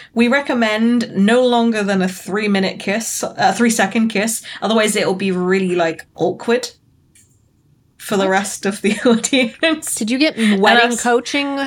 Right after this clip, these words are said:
Speaker 2: I, we didn't do any of that. It was just
Speaker 1: No, it was also all online.
Speaker 2: Oh.
Speaker 1: It was just, like, you know, like, just, like, um, advice for the, for the couple. And one of them was no longer than three-second kiss, because after that,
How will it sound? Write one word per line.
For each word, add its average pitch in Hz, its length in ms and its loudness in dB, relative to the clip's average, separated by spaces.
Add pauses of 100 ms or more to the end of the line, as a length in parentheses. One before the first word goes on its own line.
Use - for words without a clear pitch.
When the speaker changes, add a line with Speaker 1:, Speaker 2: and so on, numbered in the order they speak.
Speaker 2:
I, 214 300 0 (1120)
we 240 100 2
didn't 196 220 -2
do 175 260 2
any 196 300 0
of 143 60 0
that. 135 340 -2
It - 100 -2
was 170 140 -4
just 160 220 -2
Speaker 1:
No, 254 220 4
it 427 80 2
was 277 140 0
also 359 320 0
all 269 140 2
online. 202 640 0 (640)
Speaker 2:
Oh. 151 480 -4 (100)
Speaker 1:
It - 60 -6
was 226 120 4
just, 233 140 -2
like, 202 260 2
you 247 80 2
know, 208 120 2
like, 196 380 -2
just, 185 300 -2
like, 170 360 0
um, 160 440 0
advice 175 640 0
for - 140 -2
the, 160 460 -2
for 175 80 0
the 147 140 -4
couple. 160 640 -4
And 156 320 -2
one 170 240 0
of 170 100 -4
them 160 240 -4
was 151 460 -4 (220)
no 180 260 2
longer 175 340 2
than 156 180 -2
three-second 151 800 -4
kiss, - 440 -4 (340)
because 156 560 -2
after 165 300 -2
that, 147 280 0